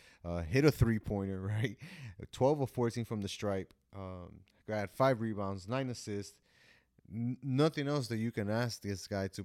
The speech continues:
do in a game, you know, especially when the Heat are shorthanded, you know, and we can get to that later.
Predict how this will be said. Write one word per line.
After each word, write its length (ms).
do 320
in 100
a 60
game, 500
you 100
know, 280
especially 420
when 300
the 100
Heat 240
are 140
shorthanded, 680
you 80
know, 120
and 160
we 60
can 180
get 160
to 80
that 240
later. 340